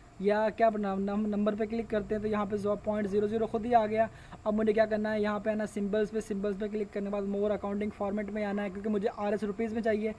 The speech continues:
तो accounting उसके बाद आता हूँ यहाँ पे और click करता हूँ आरएस की series में आता हूँ, तो आरएस की series मेरे पास यहाँ पे कहीं पे आएगी। आरएस ये मैं देखता हूँ जी, यहाँ पे कुछ options आपको नज़र आ रही हैं। अ,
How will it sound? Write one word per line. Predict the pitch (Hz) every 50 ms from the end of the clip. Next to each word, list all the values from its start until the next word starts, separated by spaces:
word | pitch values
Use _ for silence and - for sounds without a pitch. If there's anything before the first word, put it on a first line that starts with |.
| - - - - - -
तो | -
accounting | 196 190 - 208 214 214 208 196 214 220 220
उसके | 202 - - 220
बाद | 208 202
आता | 196 185 185 214
हूँ | 208 202
यहाँ | 196 202 185 202 214
पे | 196 208 208
और | 208 196
click | - - 214 208 208
करता | - 196 185 - 208
हूँ | 233 - 226 208
आरएस | 202 202 202 202 -
की | - 220
series | - - 208 190 202 185
में | 196 190
आता | 180 170 - -
हूँ, | 175 165 160 - - - - - - - - - - -
तो | 190 202 - - - 208
आरएस | 202 214 220 226 233 233 233 - - 220 202 190 -
की | - 226 202
series | - 220 208 208 214 208 208
मेरे | 208 196 190
पास | 202 208 196 185
यहाँ | 196 190 190 185 185
पे | 180 - 190
कहीं | 190 185 185 185
पे | 180 - - 208
आएगी। | 190 190 196 190 202 226 220 - - - - - - - - - -
आरएस | 190 190 190 196 196 202 - - 208 196 190 - - - -
ये | 196 190 190 190 196
मैं | 196 190 185
देखता | 185 175 - - 196
हूँ | 196 196 190
जी, | 196
यहाँ | 196 185 185
पे | 180 190
कुछ | 190 190 185 196
options | 185 175 - - 196 190 180
आपको | 196 180 175 - 185
नज़र | 185 180 185 190
आ | 185 180
रही | 185 190 202 202
हैं। | 202 - - - - - - - - - - - - - - -
अ, | -